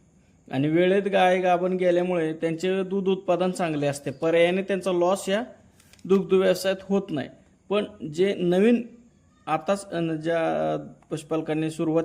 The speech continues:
केली दुग्ध व्यवसायाला, त्यांच्यासाठी हा व्हिडिओ खूप मोलाचा ठरणार आहे. व्हिडिओमध्ये पुढे जाण्यापूर्वी तुम्ही हा चॅनल पहिली वेळेस बघत असाल तर पशुपालक माझा मित्र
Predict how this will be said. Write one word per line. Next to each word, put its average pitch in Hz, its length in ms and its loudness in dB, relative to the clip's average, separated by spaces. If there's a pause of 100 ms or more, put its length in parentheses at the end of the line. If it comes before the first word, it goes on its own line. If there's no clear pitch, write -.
(100)
केली 151 180 0
दुग्ध 147 280 -4
व्यवसायाला, 123 500 -4 (760)
त्यांच्यासाठी 214 580 0
हा 214 200 -2
व्हिडिओ 196 340 2
खूप 202 200 -2
मोलाचा 160 380 -2
ठरणार 151 440 -4
आहे. 131 260 -4 (480)
व्हिडिओमध्ये 208 500 4
पुढे 185 260 0
जाण्यापूर्वी 175 460 0
तुम्ही 175 440 -2 (300)
हा 160 140 -4
चॅनल 170 340 0
पहिली 190 240 2
वेळेस 196 220 2
बघत 165 280 0
असाल 135 260 -2 (640)
तर 156 100 0
पशुपालक 170 500 -2
माझा 165 240 -2
मित्र 175 440 -2